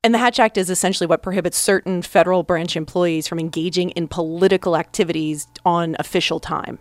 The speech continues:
And certainly using the White House for this has raised ethical questions, although the White House lawyers say they think they're in the clear, that there's, it's totally legal. But it was, you know, stark to see a lot of this happening, especially with the official presidential seal at, in, in the First Lady's remarks, which had,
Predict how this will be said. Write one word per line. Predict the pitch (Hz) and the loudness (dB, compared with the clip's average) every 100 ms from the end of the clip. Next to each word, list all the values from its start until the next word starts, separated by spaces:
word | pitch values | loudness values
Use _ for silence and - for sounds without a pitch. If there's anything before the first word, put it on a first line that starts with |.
| - | -10
And | - - | -8 -4
certainly | - 214 180 | 0 0 2
using | 185 185 185 185 | -2 0 0 0
the | 156 | 0
White | 170 190 | 0 0
House | 196 185 - | 0 -2 -2
for | 190 | -2
this | 180 185 | 0 -2
has | - 151 | -4 -4
raised | 165 160 160 156 - | -4 -2 -4 -6 -8
ethical | 165 - 180 175 | -6 -4 -2 2
questions, | 190 175 190 185 | 2 2 0 0
although | 165 156 | 0 -2
the | 151 | -2
White | 160 | -4
House | 160 160 | -4 -4
lawyers | 165 160 156 | -2 0 -2
say | - 151 | -4 -6
they | 160 | -4
think | 165 151 | -6 -6
they're | 156 | -6
in | 156 | -6
the | 151 | -8
clear, | - 175 175 | -2 0 0
that | 165 156 | -2 -4
there's, | 156 - | -6 -8
it's | 92 - - | -10 -12 -10
totally | - 165 156 | -4 -2 -2
legal. | 151 220 196 175 | -2 -2 2 2
But | 156 165 - - - - - _ | 2 0 -2 -20 -20 -20 -20 _
it | 208 - | 0 2
was, | 226 240 277 269 254 - - _ _ | 4 4 4 2 -2 -6 -8 _ _
you | - 262 | -2 0
know, | 190 180 | 0 -2
stark | - - 208 370 - - | -4 0 2 4 2 0
to | 202 | -4
see | 180 - 208 | -4 -2 -2
a | 190 | 2
lot | 175 190 | 2 2
of | 185 | 0
this | 185 - | -2 -4
happening, | - 180 226 190 175 160 160 | 2 4 4 2 -2 -2 -2
especially | 185 - 254 - 247 | -2 0 0 0 -2
with | 196 | -2
the | 202 | -2
official | 180 - - 196 - 202 190 | -4 -2 0 2 4 2 4
presidential | 202 185 180 196 180 175 | 2 2 0 0 0 0
seal | - 220 254 202 156 - | -2 0 4 4 4 2
at, | 180 - | 2 2
in, | 180 185 - | 0 0 -2
in | 180 180 180 | -2 0 0
the | 185 | 0
First | - 180 - | 0 -2 0
Lady's | 170 165 | -2 0
remarks, | 175 170 165 - | -2 0 -2 -2
which | - 202 | -2 -2
had, | 170 | -4